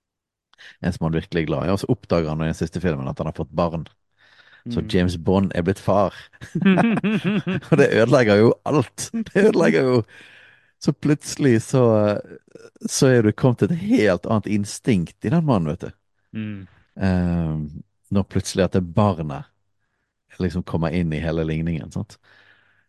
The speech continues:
Speaker 1: Og da har du James Bond som rett og slett gir sitt liv. Og det slutter jo med at han redder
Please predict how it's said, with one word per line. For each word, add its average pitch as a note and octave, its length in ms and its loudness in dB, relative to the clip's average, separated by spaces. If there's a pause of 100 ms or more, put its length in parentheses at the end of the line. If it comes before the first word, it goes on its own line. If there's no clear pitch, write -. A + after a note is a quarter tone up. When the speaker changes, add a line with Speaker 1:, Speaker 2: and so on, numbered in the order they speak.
(380)
Speaker 1:
Og A2 160 -2
da C3+ 120 6
har A#2 200 2
du G2 80 2
James F2+ 320 -2
Bond E2+ 480 0
som E2+ 320 -4
rett F2+ 240 -8
og D#2+ 80 -10
slett E2 200 -4
gir E2+ 200 -2
sitt - 240 -10
liv. - 240 -10
Og F2 80 -8
det F2 80 -2
slutter E2+ 460 -2
jo D#2 100 -2
med C#2 80 -6
at - 160 -10
han D2 300 -6 (880)
redder F2 640 -2